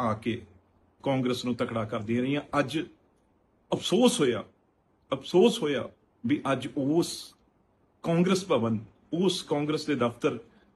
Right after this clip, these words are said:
ਦੇ ਵਿੱਚ ਸਮਾਨ ਚੱਕ ਕੇ ਬਾਹਰ ਸੁੱਟ ਦਿੱਤਾ ਜਾਵੇ। ਠੀਕ ਆ, ਮੈਂ ਵੀ ਉੱਥੇ ਐਮ ਪੀ ਰਿਹਾ, ਗੱਲਾਂ ਚੱਲਦੀਆਂ ਸੀ ਵੀ ਚੰਗੀ ਤਰੀਕੇ ਨਾਲ ਕਿਤੇ ਦਫ਼ਤਰ ਬਣਾਉਣਾ, ਕਿਸ ਤਰੀਕੇ ਨਾਲ ਬਣਾਉਣਾ, ਉਹ ਚਲੋ ਗੱਲਾਂ 'ਚ ਨਹੀਂ ਮੈਂ ਪੈਣਾ ਚਾਹੁੰਦਾ।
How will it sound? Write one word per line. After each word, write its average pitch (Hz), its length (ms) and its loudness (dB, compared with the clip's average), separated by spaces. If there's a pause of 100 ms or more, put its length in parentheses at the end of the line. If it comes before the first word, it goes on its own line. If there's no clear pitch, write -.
(120)
ਦੇ 147 80 0
ਵਿੱਚ 143 220 -2
ਸਮਾਨ 117 440 -2
ਚੱਕ 147 200 -6
ਕੇ 156 120 -6
ਬਾਹਰ 156 180 -6
ਸੁੱਟ 160 180 -10
ਦਿੱਤਾ 160 300 -10
ਜਾਵੇ। 143 280 -10 (680)
ਠੀਕ 233 300 8
ਆ, 147 160 2 (460)
ਮੈਂ 117 200 0
ਵੀ 175 140 -2
ਉੱਥੇ 131 380 -4 (420)
ਐਮ 123 160 0
ਪੀ 143 200 -2
ਰਿਹਾ, 113 300 -4 (540)
ਗੱਲਾਂ 127 260 2
ਚੱਲਦੀਆਂ 165 500 2
ਸੀ - 180 -10 (240)
ਵੀ 139 80 -4
ਚੰਗੀ 160 340 -2
ਤਰੀਕੇ 139 340 -4
ਨਾਲ 127 160 -2
ਕਿਤੇ 123 220 -4
ਦਫ਼ਤਰ 113 320 -2
ਬਣਾਉਣਾ, 113 440 0
ਕਿਸ 131 200 -6
ਤਰੀਕੇ 117 340 -8
ਨਾਲ 120 120 0
ਬਣਾਉਣਾ, 117 300 -4
ਉਹ 185 200 -4
ਚਲੋ 156 220 -6
ਗੱਲਾਂ 139 280 -2
'ਚ 143 80 -10
ਨਹੀਂ 147 100 -6
ਮੈਂ 147 80 -4
ਪੈਣਾ 110 340 -6
ਚਾਹੁੰਦਾ। 117 260 -10